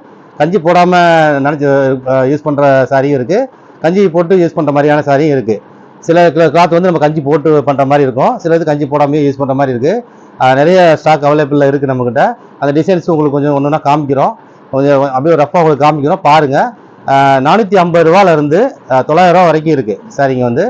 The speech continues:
ஆ, சில இது வந்து ஆயிரம் ரூபா ரேஞ்சில் கூட இருக்கு. இப்ப இந்த பார்டர் கொஞ்சம் பெரிய பார்டரா வர்றது, அந்த மாதிரி ஐட்டம்லாம் இருக்கு. அது வந்து தேவைப்படுறவங்களுக்கு அது கொஞ்சமா வச்சிருக்கோம். ஆனா அதிகமா வந்து நானூத்தி ஐம்பதுல இருந்து இந்த தொள்ளாயிரம் ரூபா வரைக்கும் இருக்கிற ஐட்டம் வந்து நிறையவே இருக்கு.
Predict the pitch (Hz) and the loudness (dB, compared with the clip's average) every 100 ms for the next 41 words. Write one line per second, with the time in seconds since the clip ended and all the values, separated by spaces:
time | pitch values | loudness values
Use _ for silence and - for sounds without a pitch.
0 | 247 - - - - 135 147 175 175 175 | -6 -16 -18 -12 -2 -2 2 2 2 2
1 | 185 160 170 170 165 160 151 151 151 139 | 4 4 4 4 2 2 0 0 0 0
2 | 160 143 131 110 139 156 139 127 139 143 | -2 -2 -2 0 0 2 -2 -2 -2 -2
3 | 135 131 131 127 123 139 147 131 131 120 | 0 0 0 0 -2 0 -2 0 -2 -2
4 | 131 123 123 180 254 - - - 143 170 | -2 -2 -2 -2 -4 -12 -20 -6 0 2
5 | 170 196 170 175 185 165 170 165 165 185 | 2 2 2 2 2 2 0 0 0 0
6 | 165 135 160 185 160 139 135 196 175 156 | -2 -2 -2 0 -2 -2 0 0 2 0
7 | 160 185 185 160 156 226 277 - - - | 0 0 2 0 0 -4 -6 -16 -14 -2
8 | 151 190 180 160 156 165 185 156 151 170 | 0 2 0 2 2 2 0 0 0 2
9 | 175 165 156 151 147 143 135 131 143 135 | 2 2 0 -2 0 2 2 2 0 -2
10 | 160 139 139 143 139 120 131 | -2 -2 0 0 -2 -2 -4